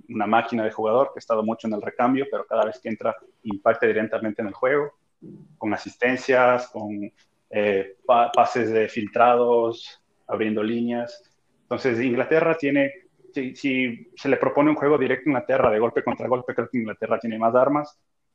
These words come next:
y en los, y en las contras te puede liquidar. Eh, están relativamente bien en la parte defensiva, pero no es invulnerable el equipo. Entonces, eh, me gustaría ver, tal vez, por el tema de que son estilos completamente diferentes,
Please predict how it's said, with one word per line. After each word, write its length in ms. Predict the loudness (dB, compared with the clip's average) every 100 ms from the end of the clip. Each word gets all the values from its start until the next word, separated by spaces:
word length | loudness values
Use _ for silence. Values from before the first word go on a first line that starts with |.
| _
y 200 | -8 -4
en 60 | -4
los, 180 | -4
y 80 | -2
en 40 | -2
las 140 | 2
contras 320 | 0 0 -4
te 60 | -4
puede 220 | 0 0
liquidar. 440 | -4 -4 0 0 -2 -16 _ _ _ _
Eh, 480 | -8 -6 -6 -8 -10 -16 _ _ _ _ _
están 200 | -4 0
relativamente 560 | 2 2 2 2 2 0
bien 200 | 0 0
en 60 |
la 100 | 0
parte 220 | 0 -4 -6
defensiva, 520 | -8 -6 -2 -2 -4 _ _ _ _ _ 4
pero 280 | 6 6
no 140 | 6 6
es 100 | 4
invulnerable 560 | 0 0 2 4 4
el 80 | 2
equipo. 320 | -8 -14 -18
Entonces, 640 | -20 -16 -14 -12 -14 -14 -20 _ _ -20 _ _
eh, 420 | 0 2 2 0 0
me 120 | 2
gustaría 500 | 4 4 4 6 6
ver, 280 | 6 2 2
tal 160 | -2 0
vez, 240 | 0 0
por 180 | -4 -4
el 100 | -2
tema 200 | -4 -2
de 100 | -4
que 80 | -6
son 160 | -8
estilos 320 | -6 -8 -10
completamente 760 | -12 -16 -10 -10 -8 -6 -6 -8
diferentes, 640 | -12 -10 -8 -8 -12 -16